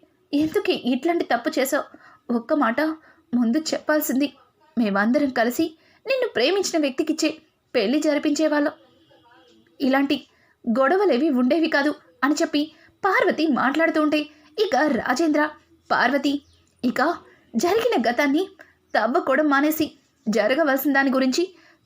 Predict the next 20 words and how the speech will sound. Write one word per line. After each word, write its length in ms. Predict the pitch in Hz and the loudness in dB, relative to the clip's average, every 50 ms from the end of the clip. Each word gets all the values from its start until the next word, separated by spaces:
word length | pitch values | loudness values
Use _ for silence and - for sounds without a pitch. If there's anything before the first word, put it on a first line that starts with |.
| - - 269 | -4 0 0
చూడు" 220 | 240 277 311 311 - - _ _ _ _ _ _ _ - | 2 2 0 -2 -4 -10 _ _ _ _ _ _ _ -4
అని 320 | 294 330 339 320 311 - - | -2 0 0 0 -2 -2 -2
అంటూ 280 | - 254 262 262 330 320 | -2 -2 0 0 2 2
ఉంటే, 280 | 320 302 311 311 302 - _ _ _ _ _ _ - 233 | 2 2 0 -2 -2 -4 _ _ _ _ _ _ -6 -2
దానికి 520 | 226 302 294 277 294 294 311 285 - - _ _ _ _ _ _ _ - | 0 0 0 0 -2 -2 -2 -4 -4 -6 _ _ _ _ _ _ _ -2
పల్లవి, 440 | - - - 269 302 320 302 - - _ _ _ _ _ _ _ _ - | -2 0 2 0 2 0 0 -2 -4 _ _ _ _ _ _ _ _ -4
"అత్తయ్య, 400 | 247 247 - - 311 311 320 311 302 - _ _ _ - - _ _ - | -4 -2 0 0 0 2 2 0 -2 -4 _ _ _ -20 -20 _ _ -2
ఈరోజు 380 | 240 277 233 208 214 254 247 339 | 0 0 2 2 0 0 0 0
సాయంత్రమే 680 | 320 - - - 254 285 311 311 285 269 277 349 370 - _ _ _ _ _ _ _ _ - - | -2 -2 -2 0 0 0 0 0 0 0 0 0 -2 -4 _ _ _ _ _ _ _ _ -2 0
పంతులు 340 | 330 359 392 415 466 415 294 | 0 2 2 2 0 2 2
గారు 260 | 285 302 330 311 311 - _ _ _ _ _ - | 2 2 0 0 -2 -6 _ _ _ _ _ -2
మన 160 | 254 254 247 | 0 0 0
ప్రణతిని 640 | - 269 - 220 208 247 254 320 294 311 311 320 - _ _ _ _ _ - | 0 -2 -2 0 0 0 0 0 0 0 0 -2 -6 _ _ _ _ _ -2
అలాగే 420 | 311 370 440 480 427 254 320 359 302 | -2 0 0 0 0 0 0 0 0
భరత్ని 580 | 220 196 208 240 302 330 320 330 330 311 320 - - _ - - _ _ _ - | 0 0 2 2 2 0 0 0 -2 -2 -4 -6 -16 _ -20 -20 _ _ _ -2
పెళ్లి 220 | 269 226 254 302 320 | -2 0 0 0 0
కొడుకు 280 | 311 311 302 294 339 | 0 0 0 0 -2
పెళ్లి 320 | 320 320 - 226 233 277 320 | -4 -2 -2 -2 0 0 0
కూతురుగా 500 | 320 302 294 311 269 254 320 415 415 - - _ _ _ _ _ - - | 0 0 0 0 0 0 0 -2 -2 -6 -12 _ _ _ _ _ -4 -2
చేయమన్నారు, 600 | 277 233 277 330 339 320 311 311 302 311 302 311 | 0 0 2 2 2 2 2 2 2 0 -2 -4